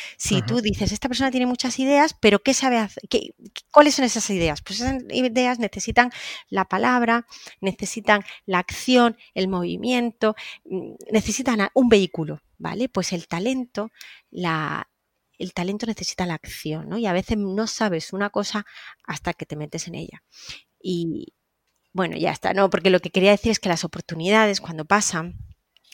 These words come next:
Speaker 1: la gente a veces las deja pasar porque no son perfectas, pero lo que yo quiero decir a la gente es que las oportunidades nunca son perfectas, se convierten perfectas cuando actuamos sobre ellas.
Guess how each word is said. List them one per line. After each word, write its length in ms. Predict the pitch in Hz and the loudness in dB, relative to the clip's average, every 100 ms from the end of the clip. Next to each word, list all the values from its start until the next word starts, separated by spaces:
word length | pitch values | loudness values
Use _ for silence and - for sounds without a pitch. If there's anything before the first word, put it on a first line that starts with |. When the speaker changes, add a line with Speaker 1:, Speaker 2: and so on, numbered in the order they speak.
| - | -2
Speaker 1:
la 120 | 180 | 0
gente 400 | 196 185 214 202 - - - | 0 0 0 -2 -10 -18 -4
a 100 | 170 | 2
veces 200 | 190 233 | 2 4
las 120 | 208 | 2
deja 180 | 196 190 | 4 4
pasar 300 | 196 175 190 | 2 0 -2
porque 240 | - - 170 | -2 -6 -4
no 100 | 165 | -6
son 200 | - 180 | -4 -4
perfectas, 520 | 165 165 175 165 175 | -4 -4 -6 -6 -8
pero 300 | - 160 - - - - - | -6 -6 -6 -14 -20 -20 -8
lo 100 | 170 | -4
que 100 | 170 | -2
yo 120 | 196 | -2
quiero 160 | 240 220 | 2 0
decir 260 | 196 208 | 0 -2
a 60 | 196 | 0
la 100 | 165 | 0
gente 320 | - 185 180 | -2 -6 -4
es 140 | 175 - | -6 -4
que 300 | - 156 - _ - _ | -6 -6 -8 _ -20 _
las 220 | - 180 170 | -4 -4 -4
oportunidades 560 | - 175 175 196 214 _ | -6 -6 -2 -2 -2 _
nunca 560 | 214 226 262 247 160 151 | -4 0 0 -2 -6 -8
son 300 | - - 208 | -6 -2 -2
perfectas, 600 | 170 147 - 185 - 151 | -4 -6 -4 -6 -4 -4
se 140 | - 170 | -4 -4
convierten 500 | 175 196 240 285 247 | -4 -4 -2 -4 -4
perfectas 760 | 160 - - 208 _ 160 185 _ - | -6 -6 -6 -6 _ -8 -8 _ -2
cuando 420 | 208 220 220 - | -2 0 -4 -6
actuamos 600 | 185 - - 175 170 175 | -8 -8 -2 0 0 -4
sobre 320 | - 156 151 | -6 -6 -4
ellas. 400 | 147 147 156 - | -6 -8 -14 -18